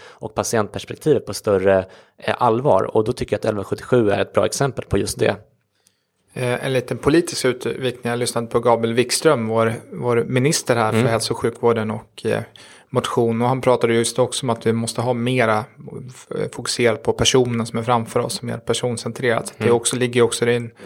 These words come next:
Speaker 2: i den politiska, och även Göran Hägglund var förtjust i det, som var t-, vår tidigare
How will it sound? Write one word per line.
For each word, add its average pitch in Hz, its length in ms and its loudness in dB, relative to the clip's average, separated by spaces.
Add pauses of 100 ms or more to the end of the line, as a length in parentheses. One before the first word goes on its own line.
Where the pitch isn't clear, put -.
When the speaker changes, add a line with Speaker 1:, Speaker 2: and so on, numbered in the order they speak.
(460)
Speaker 2:
i 123 100 0
den 117 120 0
politiska, 120 720 0
och - 220 -4
även 117 300 2
Göran 117 220 2
Hägglund 123 480 2
var 113 120 4
förtjust - 420 -2
i - 40 2
det, - 120 0 (200)
som - 160 -6
var - 80 0
t-, - 200 -12
vår 123 120 2
tidigare 120 560 2